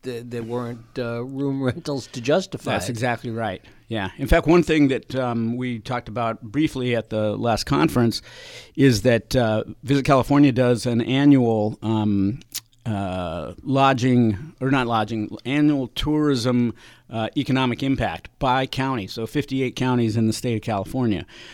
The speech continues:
Speaker 2: For the year, uh, going from two thousand fourteen to two thousand and fifteen, the county that had the highest rate of, um, uh, travel spending growth was Little Napa Valley,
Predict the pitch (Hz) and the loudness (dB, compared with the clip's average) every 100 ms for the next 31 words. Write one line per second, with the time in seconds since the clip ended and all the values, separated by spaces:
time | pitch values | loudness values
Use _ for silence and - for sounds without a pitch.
0 | - - - - 131 123 117 120 143 151 | -20 -20 -20 -4 0 0 0 2 2 2
1 | 147 117 - 110 123 110 123 131 127 - | 0 -4 -10 -8 -6 -4 -2 0 0 0
2 | 123 113 - 131 127 120 113 123 - 123 | 0 0 -2 -2 -2 -2 -2 -4 -2 -4
3 | 117 98 127 120 117 110 107 101 - 143 | -4 -6 -6 -2 -2 -2 -2 -4 -4 -6
4 | - - 135 123 107 104 107 - - - | -6 -2 0 2 0 -2 -6 -16 -20 -20
5 | _ 110 113 101 135 135 139 120 117 107 | _ -4 -4 -4 -2 0 0 0 -2 -2
6 | 113 104 104 123 123 - 117 123 120 117 | -4 -4 -4 -2 -2 -4 -6 -4 -2 -2
7 | 107 101 - - 107 104 101 101 95 - | -4 -8 -14 -12 -8 -6 -4 -4 -6 -12
8 | - _ - 101 98 85 - 135 135 127 | -20 _ -14 -8 -6 -2 0 2 2 0
9 | - - 143 135 127 110 120 131 107 101 | -4 0 4 4 4 0 0 2 0 -2
10 | - - - 113 113 104 - 120 113 110 | -12 -16 -10 -6 -4 -4 -6 -4 -2 0
11 | 110 104 101 101 95 85 - - | 0 0 0 0 -2 -6 -10 -16